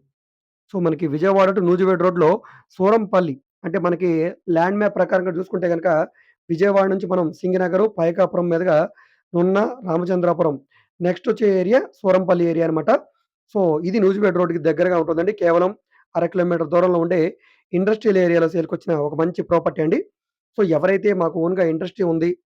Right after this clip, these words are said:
సిటీకి దూరంగా ఉండాలి, మా ఇండస్ట్రీని మేము రన్ చేసుకుంటాం అనుకునే వాళ్ళు కూడా ఇది బాగా యూజ్ అవుతుందండి.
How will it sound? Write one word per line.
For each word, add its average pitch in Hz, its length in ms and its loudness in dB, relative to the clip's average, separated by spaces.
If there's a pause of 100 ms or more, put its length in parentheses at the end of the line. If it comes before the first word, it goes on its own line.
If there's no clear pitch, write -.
(280)
సిటీకి 208 340 -2
దూరంగా 180 400 2
ఉండాలి, 170 260 2 (140)
మా 170 80 2 (140)
ఇండస్ట్రీని 196 400 -2
మేము 170 140 0
రన్ 156 140 0
చేసుకుంటాం 175 440 0
అనుకునే 170 260 -2
వాళ్ళు 156 180 -2
కూడా 170 160 2 (640)
ఇది 165 160 0
బాగా 156 280 0
యూజ్ 165 180 0
అవుతుందండి. 165 320 0